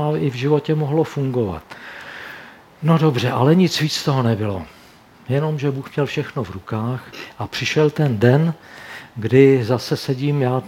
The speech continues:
v, někde v koutku, čtu si zákon o správě daní a poplatků a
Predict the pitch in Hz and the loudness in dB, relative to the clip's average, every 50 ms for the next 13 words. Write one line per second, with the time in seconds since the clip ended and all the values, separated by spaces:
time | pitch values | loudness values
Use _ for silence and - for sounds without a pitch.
0 | - - - - - - 127 113 120 110 - - - 135 127 123 - - - - | -10 -16 -16 -8 -4 -2 2 2 2 2 2 -2 -2 0 0 0 -4 -10 -10 -4
1 | - 147 143 143 139 139 - - - - 135 123 - - - 139 127 107 123 123 | -2 -2 0 0 -2 -2 -4 -6 -6 -6 -6 -6 -4 0 0 0 2 2 2 2
2 | 123 123 123 - 135 135 135 123 - - - 117 113 117 120 123 120 120 127 123 | 2 0 -2 -2 -2 -2 -2 -4 -4 -4 -4 -4 -2 0 0 2 2 2 2 2
3 | 117 107 95 92 - 113 110 - 127 135 131 - - - - 156 147 147 151 156 | 0 0 -2 -4 -6 -10 -8 -6 -6 -6 -6 -6 -10 -8 -4 -4 -2 -2 -2 -4
4 | 147 - - - - - - - - - - - - - 110 104 101 104 104 | -6 -8 -16 -20 -20 -18 -18 -16 -18 -18 -18 -14 -10 -8 -6 -4 -4 -6 -6